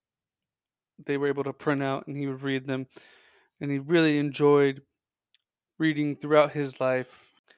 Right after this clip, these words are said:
and acting out the dramatic stories at the time with this group of friends, who some could read, some couldn't. So he was able to gain some confidence from this.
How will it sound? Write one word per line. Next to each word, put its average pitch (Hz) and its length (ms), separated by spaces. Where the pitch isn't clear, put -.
and 143 120
acting 143 380
out 135 320
the 151 140
dramatic 143 480
stories 160 440
at 139 100
the 151 60
time 139 300
with 139 80
this 135 140
group - 180
of 143 100
friends, 151 440
who 147 460
some 160 320
could 151 280
read, 147 220
some 147 200
couldn't. 151 420
So 143 160
he 143 140
was 139 240
able 160 260
to 147 100
gain 170 260
some 147 160
confidence 147 500
from 143 300
this. - 360